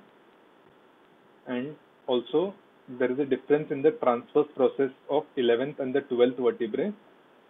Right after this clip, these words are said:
The twelfth vertebrae, if we see, it has got certain tubercles, okay, similar to that of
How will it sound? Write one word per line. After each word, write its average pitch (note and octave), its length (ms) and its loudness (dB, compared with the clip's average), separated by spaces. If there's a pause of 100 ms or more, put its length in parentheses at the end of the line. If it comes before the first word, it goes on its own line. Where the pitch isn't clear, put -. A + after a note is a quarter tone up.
(840)
The B2+ 80 -8
twelfth C#3 400 0
vertebrae, C#3 440 2
if C3 140 0
we C3 160 -4
see, F#3+ 220 -4 (520)
it C3+ 160 -6
has C3 140 -2 (100)
got B2 240 4 (760)
certain C3+ 360 0
tubercles, B2 600 2 (640)
okay, D#3+ 260 -4
similar B2+ 280 0
to C3+ 140 -6
that B2 220 4
of B2 140 0